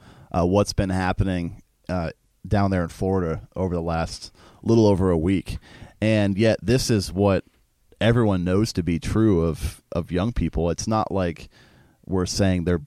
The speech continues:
they're bad people, but they're still developing emotionally. They're still gaining experience. Uh, and all of us go through that stage where we think we know a little bit more than we do. And we have to either have our parents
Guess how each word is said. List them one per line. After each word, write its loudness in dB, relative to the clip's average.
they're 0
bad -2
people, 0
but 0
they're 2
still 2
developing 0
emotionally. -2
They're 0
still -2
gaining -2
experience. -2
Uh, 2
and -2
all 6
of 4
us 0
go 0
through -2
that -2
stage -2
where 0
we -2
think -4
we -2
know 0
a 0
little -2
bit -4
more 0
than -4
we -4
do. 0
And -4
we -2
have 2
to -2
either -2
have -2
our 2
parents 0